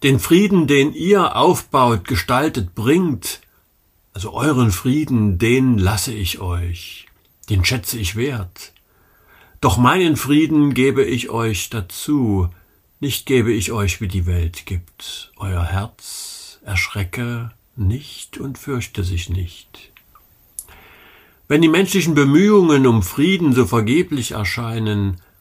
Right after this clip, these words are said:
halte ich wieder mehr Ausschau nach dem Frieden, der von ihm kommt, der mein Verstehen übersteigt. Aufblicken. Der Advent lädt ein, auch anders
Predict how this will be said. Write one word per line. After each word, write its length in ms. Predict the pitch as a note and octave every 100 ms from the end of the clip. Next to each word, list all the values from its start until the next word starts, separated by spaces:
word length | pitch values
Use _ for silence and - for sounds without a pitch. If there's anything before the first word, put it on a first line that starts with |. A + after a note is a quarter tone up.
| _ _
halte 320 | - E3+ D#3+
ich 200 | - -
wieder 220 | C#3+ C3+
mehr 380 | A#2+ B2 B2 -
Ausschau 680 | A2 G#2+ - - A2+ A2 G#2
nach 280 | G2+ G2+ E2+
dem 200 | B2 F#2+
Frieden, 520 | B2+ B2 A2+ G#2 G2
der 100 | F#2+
von 240 | G#2+ A2+
ihm 300 | - C3+ G#2+
kommt, 440 | F2+ A2+ F#2+ F2+ - _ _ _ _ _ _ _ _ -
der 60 |
mein 220 | B2 A#2
Verstehen 500 | F#2 G2 - G#2 F#2 F2+
übersteigt. 1160 | F2+ F2+ - G2+ F#2 F2+ - - - - - _ _ _ _ _ _ _ _ _ _ _ _ _ _
Aufblicken. 880 | - A#2+ F#2 - - F2 G2+ F2+ E2+ E2+ _ _ _ _ _ _ _ _ _ - -
Der 140 | -
Advent 480 | F#2+ A2 G#2 C3 B2
lädt 240 | A2+ G#2
ein, 480 | - G2 G#2+ A#2 A#2 - _ _ _ _
auch 200 | - A2+
anders 800 | - A2+ G#2+ G#2+ F#2 - - -